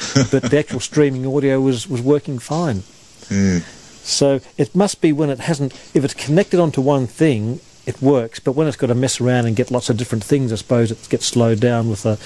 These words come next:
Speaker 2: the slow line.
Speaker 1: Yeah.
Speaker 2: It was an interesting, interesting experiment anyway. I don't think I'll, uh, I'll do it again, 'cause it was a, I just thought, "I wonder how slow it is,"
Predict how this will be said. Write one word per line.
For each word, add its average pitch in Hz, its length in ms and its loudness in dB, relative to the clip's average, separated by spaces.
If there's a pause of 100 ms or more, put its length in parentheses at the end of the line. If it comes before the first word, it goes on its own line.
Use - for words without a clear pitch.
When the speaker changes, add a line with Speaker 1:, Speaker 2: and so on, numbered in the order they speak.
(480)
Speaker 2:
the - 100 0
slow 127 300 2
line. 120 480 0 (640)
Speaker 1:
Yeah. 95 300 2 (600)
Speaker 2:
It 180 60 6
was 147 100 4
an 180 60 2
interesting, 123 220 -4
interesting 147 340 0
experiment 131 500 0
anyway. 120 280 0
I 123 40 2
don't 139 120 0
think 113 140 -4
I'll, 113 240 2
uh, 113 120 2 (300)
I'll 120 160 4
do 123 180 2
it 107 80 0
again, 120 500 -2
'cause 110 200 -2
it 117 60 -4
was 117 160 -2
a, 120 120 2 (880)
I 143 80 2
just 143 140 -4
thought, 147 120 0
"I 180 40 0
wonder 202 220 0
how 151 160 0
slow 147 340 2
it 135 80 0
is," 143 280 -2